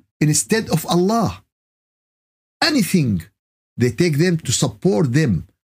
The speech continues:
And they said, وَمَا مَا نَعْبُدُهُمْ إِلَّا لِيُقَرِّبُونَا إِلَى اللَّهِ زُلْفَى. We didn't worship se-, them except to make us close to Allah Azza wa Jal.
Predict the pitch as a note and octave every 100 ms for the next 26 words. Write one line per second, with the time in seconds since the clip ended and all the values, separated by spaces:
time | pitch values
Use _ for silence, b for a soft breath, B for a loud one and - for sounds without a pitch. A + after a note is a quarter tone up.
0 | _ _ - A#2+ C3+ - A#3 G3 E2 -
1 | _ _ _ D#3+ G#3+ - F3+ A3 G3+ D#3+
2 | F3 E3+ D#3 D#3 E3+ D#3+ D3+ C#3+ C#3 C3+
3 | B2 B2+ C3 C3+ A#2+ - A#2+ A2+ A#2 G#2
4 | F#2+ G#2 - D#2 - _ _ A#2 D#3 C#3
5 | C#3 A3+ E3 F3+ E3 - D#3+ - - -
6 | D#3+ F#3 - _ _ - E3+ - - G#3+
7 | D#3+ _ _ _ - D3+ F#3+ D#3+ - F#3
8 | - - _ - - F3+ G3 A3 G3 C#3+
9 | - - A#2 A#2+ F2+ G2+ G2 F#2 F2